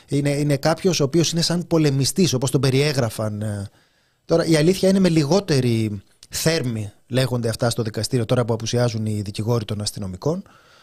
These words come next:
Ε, αλλά το κρίσιμο σημείο είναι αυτό, ότι είχες μπροστά σου έναν άνθρωπο ο οποίος, ε, με το ζόρι στεκόταν στα πόδια του, εξού και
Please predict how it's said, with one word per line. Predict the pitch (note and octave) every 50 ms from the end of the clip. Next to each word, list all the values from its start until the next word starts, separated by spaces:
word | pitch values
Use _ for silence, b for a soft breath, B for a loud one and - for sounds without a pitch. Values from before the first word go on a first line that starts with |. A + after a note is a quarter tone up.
| b b b b b
Ε, | _ - - D#3 - - D2+ - - _ _ _ _ _ _ _ _ _ _ _ _
αλλά | - F#3 F#3+ F#3 F#3 F3+ F3+ F3+ F3 F3
το | - F3+ F3 E3+
κρίσιμο | - A#3 A#3+ - - F3+ D#3+
σημείο | D3+ - - B3+ C4
είναι | B3+ A#3+ A3+
αυτό, | F#3 F#3 - F3+ D3 A#2 G2+ - _ _ _ _ _ _ _
ότι | - F3 - -
είχες | A#3+ A3 - F#3+ D3+ C#3
μπροστά | B2 C3+ B2+ - E3+ D#3+
σου | D3+ - E3+
έναν | D3 C3 A#2+ B2+
άνθρωπο | C#3 D#3 E3+ - A3 G3 - C4 C4+ -
ο | A3+ G3 F#3
οποίος, | E3 D#3+ E3 F#3+ G#3 A#3 B3 A#3 - -
ε, | G#3+ G3+ G3 F#3+ F#3+ F3+ E3+ b b b b b b b
με | - D3+
το | C#3 C#3+
ζόρι | B2+ D#3+ F#3+ F#3+ F3
στεκόταν | D#3 - C3+ C3+ D3 C3+ - C3+
στα | B2 - A#2
πόδια | G2+ - A#2+ C3+ C#3 E3 F#3+ F#3+
του, | - G#3
εξού | D3+ C3 C3 - - - G3+ F#3 F#3+
και | - D#3 D3+ F3 G3